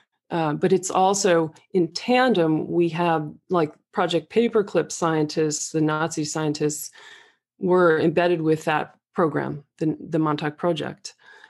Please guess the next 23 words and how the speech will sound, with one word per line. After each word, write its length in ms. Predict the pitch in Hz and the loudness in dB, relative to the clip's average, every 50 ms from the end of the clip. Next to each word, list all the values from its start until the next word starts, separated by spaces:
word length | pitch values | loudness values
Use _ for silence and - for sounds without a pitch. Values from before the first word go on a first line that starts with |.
| _ _ - | _ _ -8
Uh, 400 | 165 160 147 147 143 147 151 151 - - _ _ - - _ - | -6 -2 -2 -2 -2 -4 -6 -10 -14 -18 _ _ -20 -20 _ -4
doing 280 | - 220 214 214 208 196 | 2 4 4 6 6 4
a 60 | 175 | 4
lot 240 | 175 170 165 170 170 | 4 4 4 4 2
of, 240 | 165 156 160 - - | 2 0 -2 -6 -4
um, 360 | - 156 156 151 156 147 - - - | -2 -2 0 -2 -2 -4 -8 -8 -4
they, 200 | 165 190 170 - | -2 -2 -2 -2
they 180 | - 165 190 | -2 -2 -2
were 60 | 185 | -2
specialists 520 | 180 - - 202 185 - - 185 180 - - | -2 0 0 0 0 0 -2 -2 -4 -2 -2
at 60 | 175 | -2
mind 220 | 175 165 175 185 | 0 0 0 0
control. 380 | 180 185 156 - - 151 151 151 | -2 -2 -6 -6 -6 -10 -10 -8
So 160 | - - 180 | -6 -2 -2
that's 280 | 170 185 185 180 - - | 0 0 0 0 0 0
where 140 | 190 185 175 | 2 2 2
my 340 | 170 160 160 156 151 143 | 2 2 2 0 -2 -4
formal 420 | 147 - - 214 208 214 208 190 175 | -6 -4 0 2 4 4 4 4 4
mind, 340 | 165 160 160 160 156 151 - _ | 4 2 2 0 0 -4 -6 _
mind 400 | - - 165 180 175 170 170 170 | -8 -2 0 0 2 2 0 -2
fracturing 580 | - - 180 180 202 202 - - 165 151 151 151 | 0 0 0 0 0 -2 -4 -4 -2 0 0 0
was 140 | 147 147 - | 0 -2 -2
happening 580 | - 165 160 160 160 156 151 147 151 147 143 | -2 -2 0 0 0 -2 -4 -6 -6 -8 -12